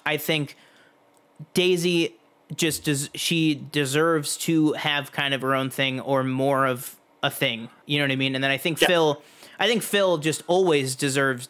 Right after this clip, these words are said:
Speaker 1: to be in it. You know what I mean? Like, I, I think he's just a mainstay of the M C U. I genuinely think. Um, I mean, there's, y-, you look at, uh, you look at, like,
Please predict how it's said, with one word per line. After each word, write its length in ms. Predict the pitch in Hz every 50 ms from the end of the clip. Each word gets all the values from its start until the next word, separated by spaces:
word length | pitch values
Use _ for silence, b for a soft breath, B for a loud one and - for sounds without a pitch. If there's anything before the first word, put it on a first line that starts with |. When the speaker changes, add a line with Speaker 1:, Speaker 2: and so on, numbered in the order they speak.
| _ -
Speaker 1:
to 80 | 151
be 420 | 139 127 139 135 131 127 127 117 - b b b b b b b b b _ _ _ _ -
in 140 | 175 196 180
it. 200 | 127 127 135 -
You 100 | 170 165
know 60 | 165
what 80 | 165 160
I 40 | 156
mean? 200 | 156 160 156 151
Like, 180 | 143 139 - 156
I, 240 | 156 156 139 139 147
I 60 | 147
think 260 | 143 160 151 135 -
he's 320 | - - 160 156 143 135
just 240 | - - 151 139 -
a 80 | 151 139
mainstay 680 | 139 135 139 143 143 147 143 135 - - 147 143 139 135
of 140 | 131 127 127
the 140 | 131 131
M 140 | 131 131 127
C 180 | 127 - 127 123
U. 260 | 127 123 110 101 - -
I 120 | 127 135
genuinely 520 | 123 117 139 139 135 131 131 131 123 123 123
think. 320 | - 135 117 107 - b b b b b b b b b _ -
Um, 300 | 143 139 135 131 131 123 127
I 100 | 156 160
mean, 260 | 165 160 156 156 131
there's, 280 | 156 170 175 160 160 -
y-, 120 | - 165 160 -
you 160 | 170 170 175
look 240 | 175 185 180 180 190
at, 300 | 175 170 165 160 - 170
uh, 400 | 160 151 147 143 143 139 - - - - _ _ _ _ _ _ _ _ _ -
you 140 | 151 170
look 160 | 185 175 180 185
at, 140 | 170 151
like, 360 | 143 160 156 147 139 - -